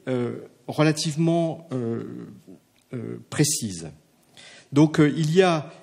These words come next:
euh, six anomalies qui, qui ont été retenues pour l'Holocène. Donc, celle, euh, qui se déroule euh, aux alentours de huit mille deux cents, euh, B P, c'est-à-dire entre sept mille cinquante et six mille cinquante avant Jésus-Christ.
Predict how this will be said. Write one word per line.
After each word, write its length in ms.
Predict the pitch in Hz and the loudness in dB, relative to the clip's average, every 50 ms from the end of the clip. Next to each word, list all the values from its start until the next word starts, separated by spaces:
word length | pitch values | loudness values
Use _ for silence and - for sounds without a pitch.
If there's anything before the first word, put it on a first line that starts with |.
| - - | -14 -8
euh, 180 | 123 113 110 104 - - | -4 -4 -4 -4 -4 -4
six 320 | - - - 208 196 175 | -4 -4 -2 -2 0 2
anomalies 560 | 175 170 165 156 151 151 147 147 151 151 151 - | 2 4 4 4 2 2 2 0 -2 -4 -6 -6
qui, 360 | - - 117 117 123 113 - - | -8 -6 -4 -4 -6 -6 -8 -10
qui 100 | - 127 | -4 -2
ont 80 | 120 | -2
été 160 | 120 120 - | -2 0 0
retenues 400 | 131 110 127 123 - - 135 135 | 0 0 0 -2 -2 -2 -2 -2
pour 200 | 131 - 110 107 | -2 -2 -4 -2
l'Holocène. 680 | 107 107 107 113 113 - - 170 190 214 226 226 208 180 - _ _ - - - - _ - | 0 0 0 -2 -2 -2 -2 -2 -2 -2 -2 -4 -6 -8 -12 _ _ -20 -20 -20 -16 _ -4
Donc, 160 | 135 139 135 - - | -4 -4 -4 -4 -2
celle, 640 | 135 - - - 180 175 175 175 165 139 117 107 107 - - - - - | 0 2 2 4 4 4 4 4 4 2 2 0 -2 -6 -14 -20 -14 -8
euh, 200 | 123 120 117 117 | -6 -4 -4 -4
qui 180 | 117 - - 139 | -4 -4 -4 -2
se 140 | - 151 | 0 0
déroule 680 | 143 139 156 143 123 151 160 170 170 147 123 104 95 92 - - - _ _ - | 2 2 2 2 2 2 2 4 4 4 4 2 0 -4 -14 -20 -20 _ _ -8
euh, 160 | - 113 107 107 113 | -6 -6 -4 -2 0
aux 200 | 123 131 123 147 | 2 2 4 4
alentours 400 | 147 147 143 139 - - 143 135 | 2 2 0 -2 -2 -4 -2 0
de 100 | 120 120 | 0 0
huit 160 | 120 131 139 | 0 0 0
mille 200 | 135 135 131 117 | 0 0 -2 -2
deux 160 | 113 123 127 | -2 -2 -2
cents, 420 | 123 - - 139 135 131 127 107 98 | -2 -2 -2 -2 -2 -4 -4 -2 -2
euh, 120 | 107 107 | -2 -2
B 200 | 104 104 107 117 | -2 -4 -8 -10
P, 280 | 117 - - - 135 131 | -10 -10 -10 -8 -8 -6
c'est-à-dire 460 | - - 101 95 110 110 120 131 110 | -8 -8 -6 -4 -4 -2 -2 -2 -2
entre 300 | 110 107 104 - - 117 | -4 -6 -8 -6 -4 -2
sept 280 | 107 - 131 120 - - | -2 -2 -2 -2 -4 -2
mille 140 | 131 117 120 | -4 -4 -4
cinquante 440 | - 120 120 - 131 123 113 - | -4 -6 -6 -6 -8 -8 -8 -8
et 40 | 104 | -8
six 140 | - - 117 | -8 -6 -4
mille 120 | 110 110 | -6 -6
cinquante 380 | - - 113 107 - 113 107 - | -6 -8 -8 -8 -8 -8 -8 -8
avant 180 | 101 92 95 95 | -10 -10 -10 -12
Jésus-Christ. 580 | 90 98 92 101 107 - - 147 165 196 220 | -12 -12 -14 -14 -16 -12 -6 -6 -6 -6 -6